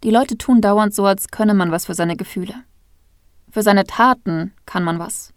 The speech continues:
Meistens zumindest. Dafür, ob man Sport treibt, für notleidende Menschen spendet, im Kirchenchor singt, den Job wechselt,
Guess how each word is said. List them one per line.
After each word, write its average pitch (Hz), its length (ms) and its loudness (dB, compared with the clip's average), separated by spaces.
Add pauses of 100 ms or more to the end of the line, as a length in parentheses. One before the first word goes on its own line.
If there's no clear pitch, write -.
(600)
Meistens 180 480 -4
zumindest. - 480 -10 (480)
Dafür, 233 420 4
ob - 140 -4
man 175 120 0
Sport 214 360 2
treibt, 208 420 -4 (220)
für - 120 -6
notleidende 180 520 4
Menschen 190 340 0
spendet, 190 420 0 (340)
im 233 140 4
Kirchenchor 269 540 2
singt, 233 420 0
den 156 120 -8
Job 196 260 0
wechselt, 208 540 2